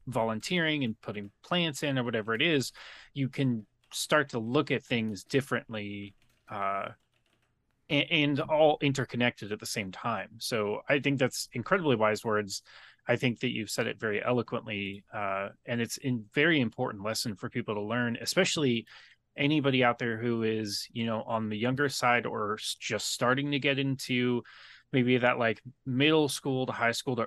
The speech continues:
early college years where you're feeling the weight of the world on top of you of pick a major, pick a career, do what you wanna do, like,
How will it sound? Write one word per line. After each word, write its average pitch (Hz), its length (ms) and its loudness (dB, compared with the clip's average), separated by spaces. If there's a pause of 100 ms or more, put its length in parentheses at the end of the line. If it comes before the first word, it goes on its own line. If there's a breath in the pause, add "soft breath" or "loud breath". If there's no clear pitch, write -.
early 120 240 2
college 123 420 2
years 113 260 0
where 110 120 -2
you're 104 160 -2
feeling 131 480 2
the 110 100 0
weight 117 320 0
of 110 80 -2
the 110 120 -2
world 110 380 0
on 107 120 -2
top 113 280 0
of 123 160 0
you 120 200 2
of 107 200 -6
pick 139 220 -2
a 120 60 -2
major, 113 580 0
pick - 280 -4
a 127 80 -6
career, 117 720 -2
do 131 160 2
what 131 220 0
you 127 60 -2
wanna 113 300 -2
do, 110 440 -4
like, 101 220 -4